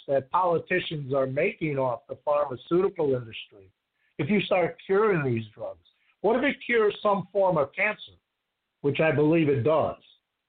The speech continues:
and that person doesn't have to go through chemo and, and radiation because they're cured because they've taken a, a drug that costs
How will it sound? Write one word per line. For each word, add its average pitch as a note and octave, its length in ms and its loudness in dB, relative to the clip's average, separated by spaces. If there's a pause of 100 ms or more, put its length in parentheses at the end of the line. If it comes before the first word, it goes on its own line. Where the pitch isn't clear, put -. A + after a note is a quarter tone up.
(160)
and C#3+ 160 0
that F#3 160 0
person F#3 320 0
doesn't E3+ 300 0
have E3 200 0
to D#3+ 60 -8
go D#3+ 240 0
through D#3 160 0 (140)
chemo D3 380 4
and, B2+ 80 -2 (180)
and C3 120 -8
radiation D3 640 0 (1160)
because E3 320 0
they're D3+ 220 0
cured F3 420 2
because C#3 320 0
they've D3 200 0
taken C#3+ 560 -2
a, E3 80 -10
a A#2 40 -4 (180)
drug F#3 340 0
that C3+ 220 -4
costs D#3+ 320 -2